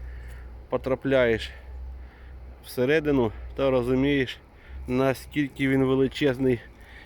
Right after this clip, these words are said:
і розумієш розміри експозиції.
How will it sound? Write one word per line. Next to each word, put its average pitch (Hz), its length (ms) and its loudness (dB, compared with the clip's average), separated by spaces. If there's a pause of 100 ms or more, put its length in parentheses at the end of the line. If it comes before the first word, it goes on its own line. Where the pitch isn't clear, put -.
(120)
і 135 260 2
розумієш 135 720 4 (140)
розміри 131 600 4 (380)
експозиції. 131 1000 0